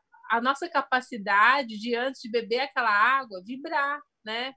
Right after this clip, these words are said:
Que aquilo possa ser um remédio pra gente, né?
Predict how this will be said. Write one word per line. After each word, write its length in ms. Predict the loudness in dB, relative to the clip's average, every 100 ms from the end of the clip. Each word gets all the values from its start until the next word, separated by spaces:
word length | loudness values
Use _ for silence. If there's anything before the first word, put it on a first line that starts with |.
| -14
Que 60 |
aquilo 320 | -12 -8 -4
possa 340 | 4 4 4 -2
ser 480 | -4 0 4 4 2
um 100 | 0
remédio 600 | 0 2 2 2 0 0
pra 180 | 2 2
gente, 680 | 0 -2 -2 -2 -4 -8
né? 300 | -6 -4 -4